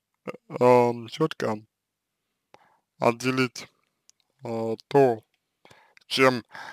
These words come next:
<coughs> вы можете управлять, вот,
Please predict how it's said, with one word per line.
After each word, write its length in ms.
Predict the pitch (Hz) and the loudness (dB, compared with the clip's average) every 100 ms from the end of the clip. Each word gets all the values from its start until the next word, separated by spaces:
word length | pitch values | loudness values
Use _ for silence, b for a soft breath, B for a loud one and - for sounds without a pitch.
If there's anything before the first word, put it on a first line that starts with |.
| B B B _ - | B B B _ 8
<coughs> 840 | - 214 165 - 139 113 104 107 | 12 12 10 4 4 2 0 -10
вы 280 | - 123 127 | -6 0 0
можете 400 | 113 151 180 - | 0 -2 -4 -6
управлять, 580 | 170 - 170 170 165 _ _ _ _ _ _ - _ | -10 2 4 4 2 _ _ _ _ _ _ -20 _
вот, 320 | 143 143 147 | -12 -10 -10